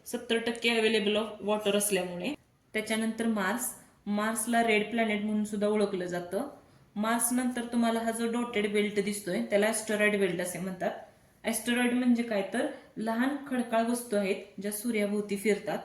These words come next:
याच्यानंतर सिक्वेन्सने जे प्लॅनेट आहेत, त्याच्यामध्ये पहिला येतोय ज्युपिटर. ज्युपिटरला गुरु असे म्हणतात. त्याच्यानंतर शनी, सॅटर्न, त्याच्यानंतर युरेनस आणि नेपच्यून.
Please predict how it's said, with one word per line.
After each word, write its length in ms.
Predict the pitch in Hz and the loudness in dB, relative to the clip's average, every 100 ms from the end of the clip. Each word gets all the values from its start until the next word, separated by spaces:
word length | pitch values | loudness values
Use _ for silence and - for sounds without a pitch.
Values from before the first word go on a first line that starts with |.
| - _ - - - | -10 _ -20 -14 -4
याच्यानंतर 460 | 214 240 247 247 254 | -2 2 2 0 -2
सिक्वेन्सने 640 | 254 247 220 220 214 220 | -4 -4 -4 -4 -4 -2
जे 80 | 220 | -2
प्लॅनेट 420 | 226 226 190 185 | 0 2 2 0
आहेत, 160 | 190 220 - - - | -2 -2 -6 -18 -6
त्याच्यामध्ये 400 | 202 220 226 226 | -4 0 0 0
पहिला 280 | 233 240 220 | 0 0 0
येतोय 200 | 208 220 | 0 0
ज्युपिटर. 460 | 202 220 180 180 240 - - 202 | 0 0 0 2 0 -4 -10 -4
ज्युपिटरला 540 | 220 233 233 233 233 | -4 -2 0 0 2
गुरु 320 | 220 226 226 226 | 2 2 2 2
असे 180 | 226 | 2
म्हणतात. 400 | 208 208 202 175 - - - - - - _ _ _ _ _ - | 0 0 0 -4 -6 -8 -20 -20 -20 -20 _ _ _ _ _ -8
त्याच्यानंतर 680 | 214 226 226 226 - 226 233 - - _ - | -2 0 2 2 2 -2 -2 -8 -20 _ -6
शनी, 420 | 226 214 202 294 - | 0 2 4 0 -4
सॅटर्न, 680 | - 214 208 196 196 185 254 | 2 4 6 6 6 4 -2
त्याच्यानंतर 580 | - 196 208 214 208 220 | -2 -4 -2 -2 -2 -2
युरेनस 640 | 214 202 196 202 262 - - - | 0 2 2 2 0 -4 -12 -4
आणि 240 | 180 285 - - _ - | 0 0 -2 -16 _ -4
नेपच्यून. 460 | 226 247 254 - | 2 2 0 -6